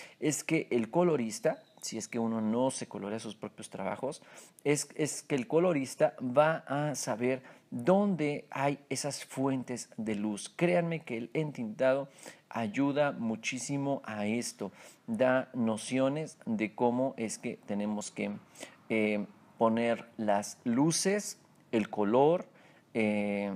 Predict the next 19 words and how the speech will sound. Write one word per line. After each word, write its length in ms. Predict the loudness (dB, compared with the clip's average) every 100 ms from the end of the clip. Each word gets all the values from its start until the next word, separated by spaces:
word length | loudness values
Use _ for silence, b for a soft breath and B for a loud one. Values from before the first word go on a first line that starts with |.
| -6 -10 -16 -2
es 140 | -2
fundamental, 640 | 0 -2 -2 -4 -2 -2 -2 _ _
de 160 | 0 2
verdad. 340 | 6 4 4 B B 2
Y, 380 | 6 6 4 4
eh, 240 | 6 4 4
por 120 | 2
cierto, 500 | 4 4 4 0 -2 -16 0
eh, 600 | 2 4 4 4 2 0
yo 360 | 4 4 6 4
les 200 | 0 -2
recomiendo 460 | -2 0 2 -2 0
un 340 | 0 0 0
gran, 800 | 2 4 6 4 4 4 2 2
gran, 400 | 4 4 2 0
gran 240 | 2 2 2
entintador, 600 | -2 0 2 4 2 -2 -12
Tim 280 | -6 -4 -6
Townsend. 760 | -6 -4 -2 -4 -6 -4 -4